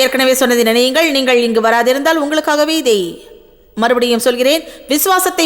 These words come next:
பரிசோதிக்கவே தேவன் சோதிக்கிறார். நாம் பாவம் செய்யவே சாத்தான் சோதிக்கிறான். பாவம் செய்ய தேவன்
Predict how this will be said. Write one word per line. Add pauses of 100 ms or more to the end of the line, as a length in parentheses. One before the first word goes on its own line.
பரிசோதிக்கவே (180)
தேவன்
சோதிக்கிறார். (420)
நாம் (100)
பாவம் (120)
செய்யவே (500)
சாத்தான் (120)
சோதிக்கிறான். (1400)
பாவம்
செய்ய (440)
தேவன்